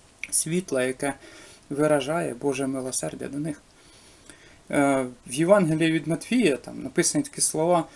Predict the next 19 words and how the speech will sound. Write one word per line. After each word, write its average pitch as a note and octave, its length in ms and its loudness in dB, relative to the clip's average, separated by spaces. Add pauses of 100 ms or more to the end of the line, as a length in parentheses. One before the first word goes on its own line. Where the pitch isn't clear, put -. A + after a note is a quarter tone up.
(340)
що - 220 -6
Христос, - 720 2
бачачи D#3 720 -4
людей, C3+ 720 -4 (1160)
які D#3+ 400 0
як D#3 220 2
вівці D#3+ 640 -4
заблудші, C#3+ 880 -6
які - 280 -4
змучені, D3 680 0
не D3 140 2
маючи D3 640 -2 (100)
пастиря, - 580 -4 (440)
написано, D3+ 460 -2
що D#3 180 -4
він D3 160 2
зжалився C3+ 880 0
над C#3+ 260 -4
ними. G3 280 2